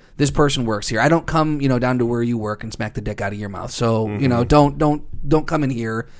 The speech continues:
Speaker 1: and tell me how to do my job. Don't come in here and try to run, run this place.
Speaker 2: Sure.
Speaker 1: You know?
Speaker 2: Yeah.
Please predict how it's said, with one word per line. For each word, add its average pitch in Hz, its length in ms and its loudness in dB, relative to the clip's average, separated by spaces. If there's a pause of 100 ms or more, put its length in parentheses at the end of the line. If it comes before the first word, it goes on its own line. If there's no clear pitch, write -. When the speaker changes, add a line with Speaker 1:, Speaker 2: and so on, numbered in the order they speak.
Speaker 1:
and 135 140 0
tell 139 180 4
me 131 120 2
how 120 120 0
to 117 80 -4
do 120 140 -2
my 113 180 -2
job. 107 200 -4
Don't 139 180 0
come 147 160 -2
in 135 40 0
here 120 140 -2
and 117 100 -6
try 127 120 -4
to 120 80 -4
run, 120 460 -4
run 135 260 2
this 98 120 -6
place. - 320 -12
Speaker 2:
Sure. 87 360 -4
Speaker 1:
You 127 80 -2
know? 107 260 -6
Speaker 2:
Yeah. 85 320 -4